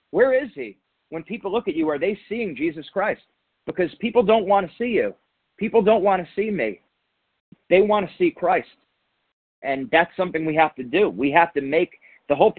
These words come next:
the whole point of Christ and, um, establishing his church. And again, I get it. We're imperfect. We're never gonna be perfect. But when people are, when people are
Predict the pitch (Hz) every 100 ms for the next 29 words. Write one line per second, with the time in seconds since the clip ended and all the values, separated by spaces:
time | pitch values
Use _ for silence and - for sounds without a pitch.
0 | - 156 196 - 196 175 - 180 175 165
1 | 160 151 139 _ _ - 135 131 - -
2 | 139 170 165 151 131 104 - 202 208 -
3 | - _ _ - 147 175 - 143 151 -
4 | - 143 160 - 160 147 147 _ 113 113
5 | 143 151 156 143 147 143 131 131 - _
6 | _ _ _ _ _ 131 135 - _ _
7 | _ _ _ _ _ _ _ _ 127 135
8 | 175 214 190 151 120 147 131 226 240 165
9 | 123